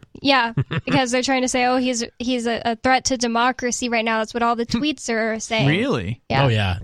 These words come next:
Speaker 2: The, the leftists are freaking out about
Speaker 3: Well,
Speaker 2: this.
Speaker 3: that's the funny thing is, you know, Elon Musk is using the same terminology, saying that having a, uh, free speech platform helps democracy.
Speaker 1: Yeah,
Speaker 3: So
Speaker 1: it doesn't
Speaker 3: he's
Speaker 1: make sense that,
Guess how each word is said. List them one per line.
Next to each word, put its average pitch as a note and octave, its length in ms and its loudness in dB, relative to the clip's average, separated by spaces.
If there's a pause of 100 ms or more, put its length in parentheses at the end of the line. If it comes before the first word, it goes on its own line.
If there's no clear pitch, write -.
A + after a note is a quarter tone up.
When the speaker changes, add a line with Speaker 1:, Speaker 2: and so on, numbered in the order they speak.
Speaker 2:
The, C#3+ 160 2
the C3 120 2
leftists C#3+ 420 0
are G2+ 100 0
freaking A#2 800 -2
out F#2+ 160 0
about E2+ 240 -4
Speaker 3:
Well, D#3 80 4
Speaker 2:
this. G3 80 4
Speaker 3:
that's - 140 -2
the E3 80 2
funny E3+ 260 2
thing G3 260 0
is, A#2 260 -2
you C#3+ 220 0
know, A2+ 180 0 (200)
Elon F3 340 2
Musk D#3+ 300 0
is C3 120 0
using C#3 280 0
the A#2+ 80 0
same C#3+ 420 0
terminology, B2+ 760 0
saying B2 400 0
that A#2 280 0
having B2+ 380 2
a, A2 320 0
uh, G#2+ 140 -2
free D3+ 240 -2
speech C3+ 340 -4
platform A#2 800 0
helps G#3 400 0
democracy. - 580 -4
Speaker 1:
Yeah, D#4 100 4
Speaker 3:
So C4+ 60 2
Speaker 1:
it - 40 0
doesn't D#4 180 2
Speaker 3:
he's D#4+ 60 2
Speaker 1:
make D#4+ 120 2
sense D4+ 360 -2
that, C4 240 -2